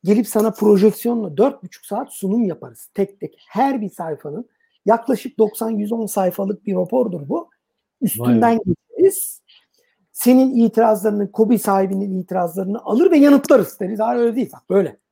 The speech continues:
Speaker 1: Tatmin oldun mu?" "Ha, oldum." der. Çünkü akredite bir rapordur zaten o. Yanıtlarız ve ondan sonra şirket sahibi bize, "Okey, anladım şimdi.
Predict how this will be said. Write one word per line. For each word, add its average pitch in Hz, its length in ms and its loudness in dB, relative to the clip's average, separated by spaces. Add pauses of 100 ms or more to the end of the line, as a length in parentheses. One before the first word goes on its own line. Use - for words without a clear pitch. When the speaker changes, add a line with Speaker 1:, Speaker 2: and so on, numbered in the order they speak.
(340)
Speaker 1:
Tatmin 226 320 2
oldun 302 320 4
mu?" 143 100 -8
"Ha, 175 180 -12
oldum." 220 320 0
der. - 120 0 (720)
Çünkü 247 140 -6
akredite 262 480 0
bir 339 60 2
rapordur 156 440 -2
zaten 131 260 -20
o. 392 180 -20 (560)
Yanıtlarız 254 720 -2 (420)
ve 262 160 -2
ondan 240 420 -4
sonra 240 360 -6 (280)
şirket 233 380 -8
sahibi 226 320 -6
bize, 214 320 -8 (200)
"Okey, 190 480 0
anladım 190 460 -2
şimdi. 143 420 -10